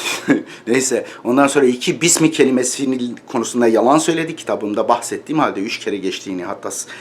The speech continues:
ayetlerin numarasını verdiğim halde orada bana yalan söyledi. Ben çok yorgunum onun için kitabımla ilgili yalanı bile, çünkü yirmi sene önce yazmış olduğum bir kitaptı. Acaba unuttum mu diye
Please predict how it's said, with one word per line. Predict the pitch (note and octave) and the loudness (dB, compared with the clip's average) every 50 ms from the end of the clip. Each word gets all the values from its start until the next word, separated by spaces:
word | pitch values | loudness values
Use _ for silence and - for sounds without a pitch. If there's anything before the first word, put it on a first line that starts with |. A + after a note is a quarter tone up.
| - - - - - | -18 -18 -20 -10 -4
ayetlerin | A2 G#2+ G#2 F#2+ - - A2 A2+ A#2+ A#2+ B2 A#2 G#2+ | -2 -2 -2 -2 -2 -2 -2 0 0 0 0 0 -2
numarasını | G#2+ G#2+ A2 A2 A2 - - A#2+ A2 G#2+ | 0 2 2 2 2 0 -2 -4 0 2
verdiğim | A#2 G#2+ - - E3 E3+ D3+ | 0 0 2 0 0 2 4
halde | D3 C#3+ C#3+ C#3 C#3 | 4 4 4 2 4
orada | B2+ A2+ G#2+ G#2+ G#2+ A2 G#2 | 4 4 2 2 0 -2 -2
bana | F#2 F#2+ F#2+ | -2 -4 -2
yalan | G2 G2+ A#2 C3 D3+ | -2 -2 0 0 0
söyledi. | D3+ - D#3 D3+ D3 C3 A2+ | 0 0 0 2 2 2 2
Ben | G#2+ F#2+ | -2 -2
çok | - A#2+ A2+ - | -2 -6 -4 -4
yorgunum | A2 G#2 G#2+ A#2+ C#3 E3 F3 D#3+ | -6 -6 -4 -4 -2 -2 0 0
onun | D#3 | -2
için | D3 - D3 C3+ C3+ - - - - - | -2 -4 -6 -6 -6 -8 -14 -20 -20 -20
kitabımla | - - B2+ B2 B2+ C#3 C#3 | -8 0 0 2 4 4 4
ilgili | B2 A#2+ A2+ A2 A#2+ A#2+ | 4 2 0 -2 -4 0
yalanı | A#2+ A#2 A2 G#2+ A2 B2 B2+ A#2+ - | 2 2 2 2 0 -2 -2 -4 -4
bile, | - F2+ D#2+ | -6 -8 -8
çünkü | - - G#2+ - - G2+ | -6 -10 -12 -10 -8 -10
yirmi | F#2+ F#2 F#2+ G2 G#2 G#2+ A2 A#2+ A#2+ A2+ | -10 -6 -4 -2 -2 0 2 0 0 0
sene | - - G#2+ G#2+ | -2 -2 -2 0
önce | A2 A#2 G#2+ G2+ | 0 0 0 0
yazmış | F#2+ G2 G2 F#2+ - G#2 - - | -2 -4 -4 -4 -8 -10 -8 -8
olduğum | F2 F2 F#2+ E2 | -8 -6 -6 -8
bir | D#2+ D#2+ | -8 -10
kitaptı. | - - - - - - - - C#3+ E3 E3 - - - - - | -14 -12 -4 -4 -4 -4 0 0 0 0 0 -2 -10 -16 -16 -8
Acaba | - A#2+ A2+ A#2 G2+ - - G2+ | -6 -4 -2 -2 -2 -2 -4 -6
unuttum | G#2 F#2+ - - - E3+ F3 | -6 -6 -8 -4 -2 2 4
mu | D#3+ C3+ - | 4 2 2
diye | A2 A#2 C3+ D#3 E3+ E3 | 2 4 6 6 6 4